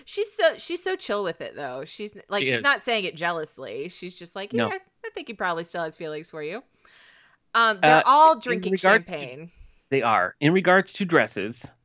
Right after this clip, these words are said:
Speaker 2: um, Donna's, you like Donna's.
Speaker 1: I do.
Speaker 2: Brenda's was weird, but it was, I mean, it looked good on her. She
Speaker 1: It
Speaker 2: looked
Speaker 1: did,
Speaker 2: good.
Speaker 1: yes.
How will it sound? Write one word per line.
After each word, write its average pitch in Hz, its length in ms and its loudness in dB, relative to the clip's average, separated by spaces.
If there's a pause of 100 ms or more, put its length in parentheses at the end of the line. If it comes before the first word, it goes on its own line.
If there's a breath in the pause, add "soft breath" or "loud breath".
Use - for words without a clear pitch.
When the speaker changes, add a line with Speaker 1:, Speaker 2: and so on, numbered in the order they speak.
(240)
Speaker 2:
um, 113 420 4 (400)
Donna's, 127 600 0
you 127 100 0
like 131 200 2
Donna's. 113 500 -4 (260)
Speaker 1:
I 196 60 -12
do. 175 100 -10
Speaker 2:
Brenda's 160 400 2
was 143 160 -6
weird, 143 560 -2 (380)
but 135 160 4
it 120 100 -2
was, 131 380 -2
I 156 80 4
mean, 151 120 2
it 156 40 0
looked 165 180 -2
good 151 140 2
on 87 160 -2
her. 110 100 -2
She 240 80 -2
Speaker 1:
It 139 60 2
Speaker 2:
looked 143 140 2
Speaker 1:
did, 107 260 2
Speaker 2:
good. 123 120 -6
Speaker 1:
yes. - 520 -12